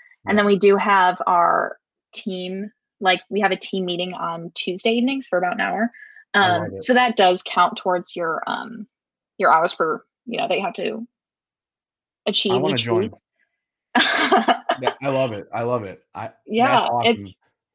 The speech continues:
Speaker 1: and we like to keep track of it. You know, we have time cards. We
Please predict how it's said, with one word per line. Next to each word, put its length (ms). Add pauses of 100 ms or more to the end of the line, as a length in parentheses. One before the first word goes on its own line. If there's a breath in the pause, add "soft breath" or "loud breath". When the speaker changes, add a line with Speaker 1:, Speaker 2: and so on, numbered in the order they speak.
(880)
Speaker 1:
and 120
we 180
like 220
to 60
keep 160
track 220
of 80
it. 80
You 60
know, 100
we 100
have 160
time 220
cards. 320
We 380